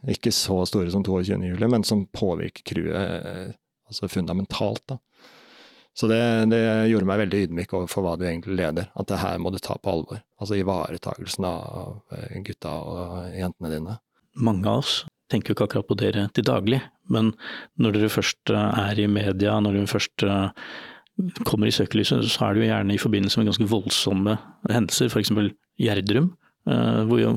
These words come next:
Speaker 2: hvor dere holdt jo på i timevis.
Speaker 1: Ja, i dagevis. Eh, igjen så var jeg kalt, da var jeg ikke sjef lenger, og da ble jeg kalt inn på nyttårsaften og skulle egentlig fly liksom de siste, eh, siste sorti der, men så var det ikke noe, det var ikke noe for oss å gjøre der lenger da.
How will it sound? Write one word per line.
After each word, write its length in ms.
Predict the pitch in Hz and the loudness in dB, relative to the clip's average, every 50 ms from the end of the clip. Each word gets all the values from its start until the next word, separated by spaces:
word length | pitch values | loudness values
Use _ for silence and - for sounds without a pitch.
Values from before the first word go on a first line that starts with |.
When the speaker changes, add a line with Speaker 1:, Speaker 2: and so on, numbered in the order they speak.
| 113 110 110 113 113 117 | 2 2 2 2 2 2
Speaker 2:
hvor 100 | 127 139 | 2 4
dere 160 | 123 101 98 | 4 4 2
holdt 400 | 95 104 98 92 - 110 101 - | 2 0 0 0 0 0 0 0
jo 60 | - 104 | 0 -2
på 240 | - 117 98 104 101 | 0 0 0 2 2
i 120 | 98 104 104 101 - - | 0 0 -2 -4 -4 0
timevis. 420 | 120 110 98 - - 175 180 - - _ _ _ _ _ _ _ _ _ _ - | 0 0 2 2 0 0 0 -2 -6 _ _ _ _ _ _ _ _ _ _ 0
Speaker 1:
Ja, 100 | 147 139 | 2 2
i 80 | 127 | 2
dagevis. 580 | 107 104 95 87 92 - 120 123 131 120 - - | 2 2 2 0 0 0 2 2 2 2 0 0
Eh, 760 | 135 123 117 117 110 110 110 107 107 104 104 104 101 98 104 104 - - | 2 2 2 4 2 2 2 2 4 4 4 2 2 0 -2 -4 -4 -2
igjen 220 | 113 110 101 98 | -2 0 0 0
så 80 | 101 120 | 0 0
var 100 | 120 113 | 2 2
jeg 100 | 107 98 | 0 0
kalt, 260 | - - 110 101 - - | 0 0 -2 0 0 0
da 140 | 107 110 | 0 0
var 260 | 107 107 104 101 98 90 | 0 0 0 0 0 0
jeg 60 | 87 - | -2 -4
ikke 120 | - - | -4 -4
sjef 160 | 98 90 - - | -4 -4 -2 -2
lenger, 180 | 95 104 120 | 0 0 2
og 60 | 120 | 2
da 100 | 113 101 | 2 2
ble 100 | 98 107 110 | 2 0 0
jeg 60 | 101 | 0
kalt 260 | - 98 90 - - | -2 -2 -4 -2 -2
inn 300 | 90 90 92 92 92 90 - | -2 -2 -2 -2 -4 -6 -4
på 60 | - 104 | -2 -2
nyttårsaften 480 | 95 85 - 87 - - 85 - - 117 | -2 -2 -2 -4 -4 -4 -6 -6 -6 -6
og 80 | 101 | -6
skulle 160 | - - 101 | -4 -4 -4
egentlig 180 | 98 98 - - | -4 -4 -6 -8
fly 220 | - - 101 92 | -6 -4 -4 -2
liksom 300 | 90 - 92 - - 87 90 | -2 -2 -4 -4 -4 -4 -4
de 120 | 87 87 | -4 -6
siste, 680 | - - - - - - - 92 90 87 90 92 101 - _ - - _ - | -6 -6 -4 -6 -6 -6 -4 -4 -4 -4 -4 -6 -8 -10 _ -20 -20 _ -12
eh, 260 | - 95 92 90 92 95 | -10 -8 -6 -6 -6 -6
siste 300 | - - 110 - - - | -6 -6 -8 -8 -8 -6
sorti 240 | - 110 104 - 104 | -4 -4 -4 -2 -2
der, 120 | 110 113 113 | 0 0 0
men 120 | 107 92 | 0 0
så 140 | - - 107 | 0 -2 -4
var 160 | 98 92 - | -4 -4 -6
det 100 | - - - | -8 -10 -10
ikke 140 | - - 87 | -8 -6 -4
noe, 360 | 85 85 85 85 85 87 98 | -4 -4 -2 -2 -4 -4 -6
det 960 | 101 _ _ _ _ _ - - - - - - _ _ _ _ _ _ - | -8 _ _ _ _ _ -20 -20 -20 -20 -20 -20 _ _ _ _ _ _ -8
var 100 | 98 101 | -8 -8
ikke 160 | - - - | -6 -6 -6
noe 220 | 95 87 85 87 85 | -4 -4 -4 -4 -4
for 160 | - - - | -4 -4 -4
oss 160 | 87 - - | -2 -2 -2
å 40 | - 95 | 0 0
gjøre 180 | 90 80 78 73 | 0 -2 -2 -2
der 180 | 78 85 85 85 | -2 -2 -2 -2
lenger 260 | 85 85 90 90 92 | -4 -4 -4 -4 -2
da. 220 | 92 101 113 127 | -2 0 0 0